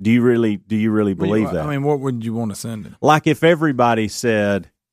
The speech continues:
Speaker 2: Well,
Speaker 1: "Hey,
Speaker 2: you, you
Speaker 1: Speedy,
Speaker 2: might as well do it now.
Speaker 1: definitely go with the strawberries." Just something real, like, real strange and unique.
Speaker 2: Yeah.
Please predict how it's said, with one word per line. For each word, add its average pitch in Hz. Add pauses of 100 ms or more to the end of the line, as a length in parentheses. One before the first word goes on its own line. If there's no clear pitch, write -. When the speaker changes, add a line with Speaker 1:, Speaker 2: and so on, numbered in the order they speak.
(160)
Speaker 2:
Well, -
Speaker 1:
"Hey, 143
Speaker 2:
you, 139
you -
Speaker 1:
Speedy, 143
Speaker 2:
might 170
as 156
well 170
do 165
it 147
now. 151
Speaker 1:
definitely 139
go 120
with 113
the 98
strawberries." 85
Just 151
something 131
real, 104 (100)
like, 104
real 147
strange 92
and 104
unique. 98 (160)
Speaker 2:
Yeah. 110